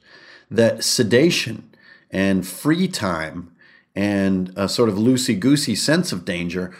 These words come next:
are what pull players out of their characters, even though it seems counterintuitive. It seems like, oh, people are gonna roleplay more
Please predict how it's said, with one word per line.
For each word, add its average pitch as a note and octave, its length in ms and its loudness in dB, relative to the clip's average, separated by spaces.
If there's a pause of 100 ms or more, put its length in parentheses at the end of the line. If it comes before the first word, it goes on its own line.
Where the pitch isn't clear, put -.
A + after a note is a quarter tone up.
(160)
are B2 140 2
what C3+ 280 2
pull C#3 580 0
players D3 540 0
out F3+ 360 0
of E2+ 140 -4
their D#2+ 180 -4
characters, D2+ 560 -6 (160)
even E3 180 4
though F#3 140 6
it D#3+ 180 0
seems G3 260 2
counterintuitive. D#3+ 760 2 (320)
It C#3 120 4
seems E3+ 280 4
like, B2+ 200 4
oh, E3 160 4
people F3+ 300 0
are E3 60 4
gonna D3+ 160 2
roleplay C3+ 440 2
more G#2+ 360 2